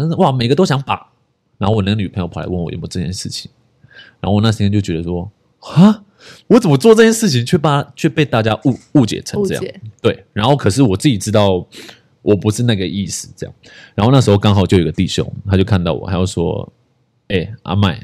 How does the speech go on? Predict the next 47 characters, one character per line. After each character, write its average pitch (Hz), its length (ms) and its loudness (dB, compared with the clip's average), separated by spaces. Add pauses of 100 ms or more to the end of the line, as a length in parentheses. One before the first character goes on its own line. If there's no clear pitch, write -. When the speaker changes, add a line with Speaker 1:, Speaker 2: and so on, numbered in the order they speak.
Speaker 1:
我 95 100 0
叫 147 120 4
小 85 200 0
麦 92 200 -2
嘛， 78 140 -16
就 101 120 -6
是 98 80 0
可 98 120 -2
能 87 120 0
很 87 100 -2
多 87 100 0
人， - 240 -6
我， 92 120 0
呃， 95 260 2
我 95 120 4
是 120 100 0
麦 131 140 4
当 107 120 2
劳 95 80 2
的 85 100 -4
麦。 87 220 -2 (560)
然 107 120 2
后 117 60 4
他 139 80 2
说 131 200 2
，“哎， 131 100 6 (120)
小 90 160 -2
麦， 107 80 4
我 92 140 2
突 123 220 0
然 90 120 0
心 120 320 0
里 98 120 0
有 71 180 -8
一 82 40 -4
个 80 200 -4
感 80 300 -8
动， - 160 -2 (300)
然 92 120 0
后 95 220 4
我 87 80 2
想 92 160 0
要 90 120 0
给 92 180 -4
你 87 140 0
一 87 160 -6
个， 73 420 -4